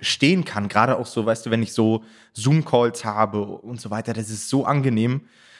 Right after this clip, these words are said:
Und man merkt's wirklich, wenn du zwei, drei Stunden am Tag einfach nicht sitzt, was das schon für den Rücken bringt. Und ich habe auch das Gefühl, dass ich irgendwie, irgendwie produktiver geworden bin.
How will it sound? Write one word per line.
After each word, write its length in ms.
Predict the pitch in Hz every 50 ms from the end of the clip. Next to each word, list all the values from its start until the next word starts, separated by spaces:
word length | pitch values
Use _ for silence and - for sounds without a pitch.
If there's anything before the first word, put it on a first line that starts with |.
| _ _ _ _
Und 340 | - 135 131 127 - - - _ _ _ _ _ _
man 180 | 123 131 131
merkt's 380 | 117 120 139 180 - - - -
wirklich, 240 | 123 160 - 180 - - 107
wenn 140 | 123 120 123
du 80 | 120
zwei, 260 | 120 - - 113 147
drei 160 | 180 - 156 147
Stunden 280 | - - 147 143 143
am 160 | 117 - 113
Tag 320 | - - - 113 120 - -
einfach 200 | 117 104 - -
nicht 200 | 127 151 170 -
sitzt, 520 | 123 104 123 165 - - - - - - _ _ _ _ _ _
was 160 | - 110 -
das 100 | 120 113
schon 180 | - - 117 104
für 120 | - 120
den 140 | 104 104 98
Rücken 240 | 95 110 - - 90
bringt. 360 | 82 85 85 82 - - _ _ _ _ _ _ _ _ _ _ _
Und 40 | 117
ich 80 | -
habe 80 | - 139
auch 60 | 135
das 160 | - 120 -
Gefühl, 240 | - - - - 147
dass 100 | 135 120
ich 80 | 113 -
irgendwie, 280 | 170 143 135 135 127
irgendwie 260 | 123 - 139 123 127
produktiver 600 | 120 - - 120 117 - - - 127 113 113 107
geworden 400 | 92 92 80 87 87 90 90 90
bin. 220 | 90 104 113 135